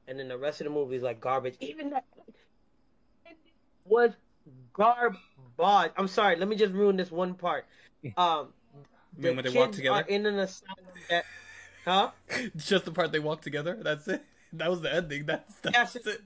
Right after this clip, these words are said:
Speaker 1: it.
Speaker 2: <laughs> That's it.
Speaker 1: So, that's it. They're in an asylum together. Um, you know, you gotta watch the movie. You're gonna find out that the system of having them all together w-, is stupid. Um, and then there's a barrier around them,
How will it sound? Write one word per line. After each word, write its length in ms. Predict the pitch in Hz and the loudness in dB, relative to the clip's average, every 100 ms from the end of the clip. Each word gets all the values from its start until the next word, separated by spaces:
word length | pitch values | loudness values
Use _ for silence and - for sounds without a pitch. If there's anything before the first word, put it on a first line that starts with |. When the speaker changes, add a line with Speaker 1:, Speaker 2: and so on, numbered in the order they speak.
| - | -4
Speaker 1:
it. 380 | 233 226 220 - | -2 4 4 8
Speaker 2:
<laughs> 0 | |
That's 300 | 185 185 196 | 8 8 4
it. 260 | 208 165 - 185 220 | 0 0 -6 -16 -12
Speaker 1:
So, 200 | - 233 - _ _ _ _ _ _ _ _ 175 | -4 -4 -4 _ _ _ _ _ _ _ _ 0
that's 300 | 220 233 254 | 0 0 2
it. 240 | 254 180 | 2 4
They're 120 | 202 208 247 | 2 4 4
in 100 | 269 | 4
an 100 | 262 | 2
asylum 500 | 247 - 226 220 214 | 2 2 2 2 -2
together. 560 | 220 190 190 185 185 185 _ _ _ | -4 -2 0 -2 -6 -10 _ _ _
Um, 420 | 175 175 156 139 143 | -4 -2 -2 -6 -10
you 120 | 151 | -6
know, 100 | 185 | -4
you 140 | 180 175 | -2 0
gotta 160 | 202 | 2
watch 200 | 208 202 | 2 2
the 80 | 196 | 0
movie. 360 | 190 180 180 156 | -4 -2 -4 -8
You're 180 | 156 165 | -8 -2
gonna 220 | 196 202 | 0 0
find 280 | 196 202 185 | 0 -2 0
out 120 | 175 | 0
that 140 | 165 156 | 0 -2
the 80 | 160 | -8
system 580 | - 220 214 226 214 - | -4 -6 2 2 2 -2
of 160 | 170 | -4
having 360 | 151 202 202 196 | 2 2 2 0
them 160 | 190 185 | 0 -2
all 160 | 170 170 | -4 -4
together 400 | 180 160 170 165 139 | -2 -2 -2 -4 -10
w-, 180 | 160 151 - | -16 -10 -8
is 140 | 165 | -8
stupid. 500 | - 185 180 143 139 - - _ _ - | -4 -4 -2 -2 -4 -8 -20 _ _ 2
Um, 260 | 165 156 - | 2 2 -2
and 140 | 180 | 0
then 100 | 180 | 2
there's 200 | 185 180 | 2 4
a 80 | 180 | 2
barrier 520 | 131 170 185 190 185 180 | 2 4 4 4 2 2
around 520 | 160 147 160 170 165 | -2 -2 0 0 0
them, 240 | 147 135 | -2 -4